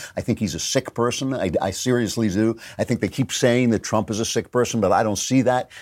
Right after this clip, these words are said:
I think Trump is a rude, garrulous, huge character. Uh, but, but Bernie, for,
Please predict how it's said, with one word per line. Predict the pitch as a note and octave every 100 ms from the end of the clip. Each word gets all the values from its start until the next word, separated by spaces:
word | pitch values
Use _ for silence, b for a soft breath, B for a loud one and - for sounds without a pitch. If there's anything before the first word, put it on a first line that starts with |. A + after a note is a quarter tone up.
| -
I | F2
think | G2
Trump | - G#2
is | F#2 F2
a | E2+ E2+ E2+
rude, | F#2+ F2 F2 G#2+ A2 A2+ F#2 E2
garrulous, | F#2 G2+ G2+ G#2+ -
huge | - G#2+ A2+ A2 G2 E2 - -
character. | - A#2 A2+ A#2 F#2+ B2+ B B B
Uh, | F2 F2+
but, | F2+ G2 G2 _
but | A2+ G2 -
Bernie, | C#3 D3 C#3 A2
for, | - G2